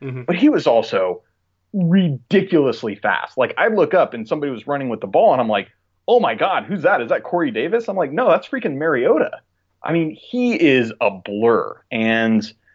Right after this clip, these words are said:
Speaker 2: you know, Corey Davis balling out like he did, having that breakout game, I thought that was a big takeaway from this week. I'm, like, fully in there.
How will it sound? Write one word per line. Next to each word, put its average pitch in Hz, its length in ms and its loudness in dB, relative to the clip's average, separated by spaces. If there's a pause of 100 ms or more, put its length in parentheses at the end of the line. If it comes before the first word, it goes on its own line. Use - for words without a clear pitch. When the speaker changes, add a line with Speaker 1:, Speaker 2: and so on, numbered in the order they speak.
(240)
Speaker 2:
you 135 100 0
know, 113 160 2
Corey 185 320 2
Davis 117 320 -2
balling 113 400 0
out 110 200 0
like 113 180 0
he 113 140 -6
did, 107 260 2
having 110 280 -4
that 104 160 -4
breakout 98 480 -2
game, 101 300 -6 (280)
I 175 160 0
thought 127 260 2
that - 140 0
was 110 240 -6
a 104 80 -6
big 104 400 -2
takeaway 101 440 -6
from 92 180 -12
this 85 160 -12
week. 85 180 -8
I'm, 131 160 0
like, 107 180 0
fully 92 320 -8
in 71 140 -12
there. 85 300 -8